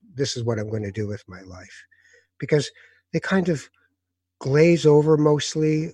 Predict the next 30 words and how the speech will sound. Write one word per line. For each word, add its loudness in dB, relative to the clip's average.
or -2
shrink 2
a 4
bit 2
because 0
they're 2
so 2
worried 2
for -6
you -14
that -8
you're -6
gonna 4
now, 2
what -2
you've 0
just -2
said 4
to -2
them 0
is, -2
"I'm -2
going -2
to -12
starve -4
to -8
death." -12
<laughs> -20
And 2
they're 0